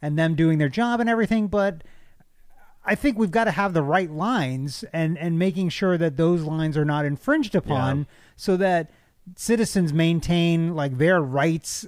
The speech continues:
Speaker 1: um, as granted by what we've all agreed to,
Speaker 2: Yeah.
Speaker 1: right? Constitution and all the laws and everything else. So,
Speaker 2: Yeah.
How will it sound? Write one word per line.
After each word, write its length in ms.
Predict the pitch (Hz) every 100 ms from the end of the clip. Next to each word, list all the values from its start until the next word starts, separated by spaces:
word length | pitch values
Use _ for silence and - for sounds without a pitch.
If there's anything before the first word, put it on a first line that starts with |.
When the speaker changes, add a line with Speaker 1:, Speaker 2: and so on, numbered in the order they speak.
| -
Speaker 1:
um, 520 | 147 135 131 135 160 _ -
as 240 | 156 180
granted 480 | 147 147 160 165 135
by 440 | 147 147 147 151
what 300 | 160 151 170
we've 160 | 175 170
all 180 | 170 190
agreed 300 | 151 196 160
to, 200 | 135 117
Speaker 2:
Yeah. 80 | 117
Speaker 1:
right? 260 | 143 156 143
Constitution 640 | 156 156 156 175 160 175
and 120 | 160 143
all 140 | 147
the 80 | 151
laws 360 | 151 156 151
and 80 | 143
everything 280 | 143 143 147
else. 220 | 160 143
So, 160 | - 139
Speaker 2:
Yeah. 160 | 120